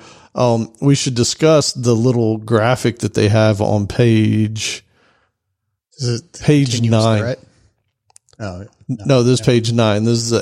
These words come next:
Speaker 1: A I Trism still. So <clears throat> they say, "Why is it, why is it trending?" Um, basically because if you have these controls in place, these things to check for the, the rightness, the fairness, all that kind of stuff,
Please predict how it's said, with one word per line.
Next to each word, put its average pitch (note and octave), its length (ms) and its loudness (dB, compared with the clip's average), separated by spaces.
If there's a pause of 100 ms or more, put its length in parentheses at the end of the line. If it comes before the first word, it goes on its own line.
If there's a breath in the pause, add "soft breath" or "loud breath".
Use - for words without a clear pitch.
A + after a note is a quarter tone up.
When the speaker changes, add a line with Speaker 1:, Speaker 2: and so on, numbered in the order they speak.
Speaker 1:
A B2+ 100 2
I A#2 120 2
Trism G#2+ 420 -2
still. A2 400 -6 (480 loud breath)
So C3 460 -2 (220)
<clears throat> - 260 -16
they D#3+ 120 2
say, G3 220 2
"Why D3+ 500 0
is F#3+ 200 0
it, - 240 -6
why D3 180 2
is D#3 140 0
it A#2+ 100 -4
trending?" G#2 540 -4 (120)
Um, C#3+ 420 0 (1000)
basically G3 600 0
because C#3+ 340 2
if B2+ 100 -2
you C3 120 2
have C3 120 2
these C#3 160 -2
controls A#2+ 460 0
in A#2 120 0
place, A#2 360 0
these A2+ 180 -2
things A#2 320 0
to A2 140 -2
check A2 420 -2
for A#2 200 -2
the, A2 380 -2
the A#2 120 -2
rightness, A2 500 -2
the A2+ 120 -8
fairness, A2 380 -2
all A2+ 120 0
that A2 160 -2
kind A#2+ 120 -2
of A#2 60 0
stuff, B2+ 320 0